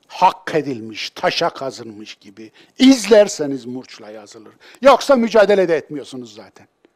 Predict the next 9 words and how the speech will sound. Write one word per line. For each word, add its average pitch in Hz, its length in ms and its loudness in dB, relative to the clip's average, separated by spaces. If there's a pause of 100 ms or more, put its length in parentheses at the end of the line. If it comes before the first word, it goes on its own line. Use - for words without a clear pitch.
(460)
Kurşun 185 300 -6
kalemle 131 360 -8
yazılıyor, 135 500 -10 (300)
duyuyor 180 320 0
geçiyorsunuz. 139 720 -12 (360)
Onunla, 220 540 2
onu 247 300 0
doğuran 196 400 4
zihinle, 165 600 0